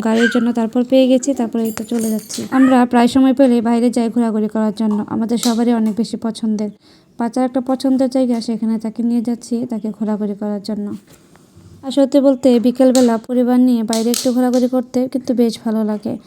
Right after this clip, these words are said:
আমার কাছে তো অনেক বেশি ভালো লাগে। তো বাইরে সবাই তো চলে আসলাম, বাইরের ভিউটা দেখেন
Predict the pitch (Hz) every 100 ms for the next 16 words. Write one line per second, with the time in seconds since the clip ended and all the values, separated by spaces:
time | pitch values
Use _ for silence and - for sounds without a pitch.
0 | - - _ 277 277 285 294 294 285 233
1 | 226 220 226 220 226 220 220 214 220 240
2 | 226 240 240 247 247 247 247 247 254 254
3 | 254 - 240 233 226 226 220 226 233 226
4 | 233